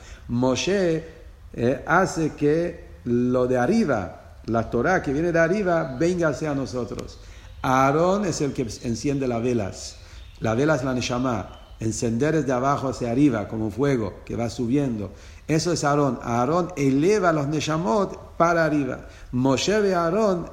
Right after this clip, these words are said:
es unir estos dos mundos de Akadosh Baruj Hu y Am Israel, el arriba y el abajo.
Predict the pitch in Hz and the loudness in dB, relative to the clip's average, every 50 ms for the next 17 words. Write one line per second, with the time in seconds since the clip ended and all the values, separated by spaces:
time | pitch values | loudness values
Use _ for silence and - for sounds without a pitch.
0 | - - - 190 202 196 185 170 - - - - - - - - - 151 147 147 | -10 -4 -2 0 0 2 0 0 -2 -4 -8 -10 -14 -18 -10 -2 0 2 2 2
1 | 156 190 220 208 190 180 170 175 170 - - - - - - - 170 175 165 - | 2 2 0 2 2 2 0 -2 -4 -8 -12 -18 -20 -10 -4 0 0 0 0 0
2 | 175 165 147 165 170 170 151 - - - - - - - - - - - 139 165 | -2 0 0 2 2 0 0 -4 -8 -14 -18 -20 -20 -20 -20 -12 -2 2 2 4
3 | 190 175 147 135 120 - - - - - - - - - - 117 110 143 160 160 | 4 4 2 0 0 -2 -6 -12 -16 -18 -20 -20 -16 -10 -4 2 4 4 4 4
4 | 156 143 127 - - - - - - - - - - - - - - - 127 120 | 4 2 0 -2 -6 -10 -16 -20 -20 -20 -20 -20 -20 -10 -8 -6 -2 0 2 2
5 | 123 160 190 180 156 156 170 156 151 135 104 127 170 180 160 131 - - - 151 | 4 4 4 4 2 2 2 2 2 0 0 2 2 2 2 2 -2 -4 -2 0
6 | 175 175 156 151 151 156 165 175 170 156 - - 151 139 139 135 135 135 139 156 | 2 2 2 0 0 -2 -2 0 0 -2 -2 -2 -2 -2 -2 0 0 0 -2 -2
7 | 170 - - 123 117 117 120 139 180 190 160 160 151 139 139 131 127 127 123 127 | -2 -2 -2 -2 0 0 0 0 0 2 2 2 2 2 2 0 0 0 0 0
8 | 127 127 131 120 135 147 165 175 170 | 0 -2 -2 -2 -2 -2 -4 -4 -6